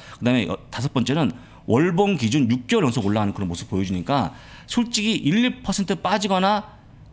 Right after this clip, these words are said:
더 빠져도 뭐 괜찮다. 오히려 그 정상인 것 같다라는 말씀 드리는 거죠.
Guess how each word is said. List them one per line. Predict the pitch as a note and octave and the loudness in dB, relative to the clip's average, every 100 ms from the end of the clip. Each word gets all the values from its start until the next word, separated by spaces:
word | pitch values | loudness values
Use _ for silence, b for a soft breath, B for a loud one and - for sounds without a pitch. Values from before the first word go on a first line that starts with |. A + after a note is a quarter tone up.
| - | -4
더 | C3 B2 | -2 -2
빠져도 | - A#3 C#3 G#2+ F3+ F#2 D2 - - - - - - - | 0 2 2 2 2 0 -2 -14 -20 -20 -20 -20 -20 -4
뭐 | G3+ | -2
괜찮다. | B2+ D#3+ A3 C3+ C3+ C#3+ - - - - | 0 2 2 0 -2 -4 -12 -20 -20 -6
오히려 | B2+ E3+ - - - - - | 0 0 -2 -12 -20 -20 -6
그 | C3+ | 0
정상인 | B2 D3 G3+ F#3 | 2 4 2 2
것 | A#2 E2+ | -2 -2
같다라는 | G#2 A2 - - G#2 | -6 -6 -12 -8 -4
말씀 | F#2+ A2+ | -4 -6
드리는 | G2+ F#2 E2 | -6 -4 -4
거죠. | E2 | -8